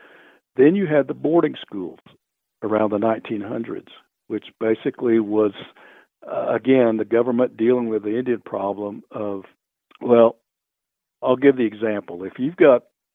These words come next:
prairie dogs in your yard, you've got two solutions. You either kill 'em or move 'em, okay? And so that, in a way, was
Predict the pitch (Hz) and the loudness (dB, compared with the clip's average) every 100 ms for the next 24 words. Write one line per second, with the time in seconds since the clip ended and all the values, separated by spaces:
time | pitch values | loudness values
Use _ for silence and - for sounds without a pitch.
0 | _ _ - 120 107 95 95 87 110 98 | _ _ 2 2 2 -2 -4 -6 -8 -8
1 | 101 95 92 101 95 85 76 - _ _ | -6 -6 -6 -4 -4 -8 -12 -20 _ _
2 | _ _ - 120 113 - 151 139 - 117 | _ _ -10 -4 -4 -2 -2 -2 -2 -4
3 | 107 - 82 - 107 113 95 - 160 170 | -4 -6 -20 -16 -6 -6 -6 -2 4 6
4 | 190 165 143 135 110 85 76 - _ _ | 6 4 -2 0 -2 -2 -12 -18 _ _
5 | _ _ _ 92 - 101 98 107 _ _ | _ _ _ -18 -12 -8 -8 -10 _ _
6 | - _ - 113 - 120 110 135 - 143 | -20 _ -16 -16 -6 -4 4 4 4 0
7 | 123 117 131 151 123 120 113 | -2 0 2 4 4 2 0